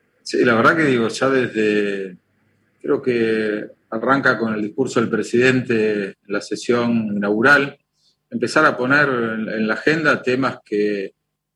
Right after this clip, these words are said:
complican estructuralmente a la Argentina, y en eso tiene que ver mucho la justicia, tiene que ver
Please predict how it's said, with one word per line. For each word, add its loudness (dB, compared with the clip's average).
complican 2
estructuralmente -2
a 0
la 0
Argentina, 0
y -2
en -2
eso -4
tiene -2
que -2
ver 0
mucho -2
la 0
justicia, 0
tiene -2
que -2
ver 0